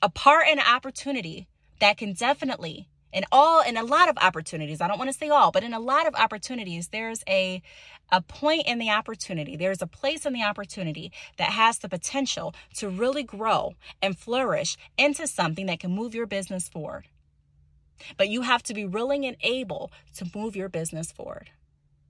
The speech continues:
And you have to ask yourself along the way, "What I'm doing right now,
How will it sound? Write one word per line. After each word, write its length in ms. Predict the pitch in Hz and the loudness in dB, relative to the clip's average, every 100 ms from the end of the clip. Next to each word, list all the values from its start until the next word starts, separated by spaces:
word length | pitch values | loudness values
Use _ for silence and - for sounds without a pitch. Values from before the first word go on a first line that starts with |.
| _ | _
And 100 | 185 | -2
you 80 | 226 | 2
have 160 | 247 247 | 2 0
to 160 | 247 | 0
ask 320 | 233 269 285 - | 2 2 0 -2
yourself 400 | 165 - 143 175 | -4 -2 -2 -2
along 380 | 185 175 202 | -2 0 0
the 80 | 240 | -2
way, 320 | 185 143 - - - - - | -4 -6 -8 -14 -20 -20 -14
"What 220 | 165 190 277 | 0 4 6
I'm 160 | 302 | 4
doing 260 | 269 269 240 | 2 0 2
right 180 | 220 185 | 0 0
now, 220 | 165 | 0